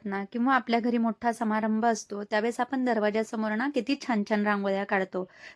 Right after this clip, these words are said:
तसेच मार्गशीर्ष महिन्यातल्या पहिल्या गुरुवारी साक्षात श्री महालक्ष्मीचे आगमन आपल्या घरी होणार आहे,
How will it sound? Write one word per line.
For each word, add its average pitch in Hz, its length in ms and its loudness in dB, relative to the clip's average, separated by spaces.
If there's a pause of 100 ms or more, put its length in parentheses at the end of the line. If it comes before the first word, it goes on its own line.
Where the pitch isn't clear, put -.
तसेच 311 280 2
मार्गशीर्ष 233 560 4
महिन्यातल्या 226 440 0
पहिल्या 226 340 0
गुरुवारी 233 440 2
साक्षात 233 400 -2 (180)
श्री 240 140 -2
महालक्ष्मीचे 226 800 2
आगमन 214 380 2
आपल्या 214 280 2
घरी 214 200 2
होणार 202 320 2
आहे, 214 260 0